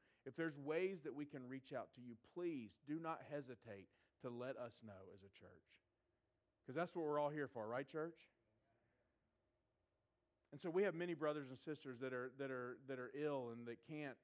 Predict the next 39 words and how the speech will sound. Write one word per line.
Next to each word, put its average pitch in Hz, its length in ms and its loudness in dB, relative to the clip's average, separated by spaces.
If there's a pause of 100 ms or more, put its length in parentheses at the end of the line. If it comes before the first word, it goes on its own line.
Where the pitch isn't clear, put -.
(420)
because 139 240 0
of 120 100 -6
compromised 135 640 -2
health 135 380 0
and, 117 160 -6 (260)
and 120 140 -8
things 143 240 -2
like 127 220 -2
that, 139 260 -4
but 127 120 -4
we 160 160 -2 (140)
want 156 300 -2 (100)
to 151 60 -8
be 131 320 -6
your 123 120 -4 (100)
support. 113 520 -8
We 151 140 -4 (100)
want 160 220 -2 (100)
to 143 80 -4
be 143 300 -2
there 110 320 -2 (380)
for 147 200 2
you. 92 160 -10 (2250)
And 131 120 -6
so, 139 380 2 (220)
but 156 180 0
for 151 80 -6
those 165 280 0
of 175 120 -4
us, 185 260 0
man, 165 280 -2
for 147 80 -8
those 165 260 -2
of 151 100 -4
us 151 220 0
who 143 200 2 (420)
can 160 240 -2
be 190 260 -2
here 196 300 0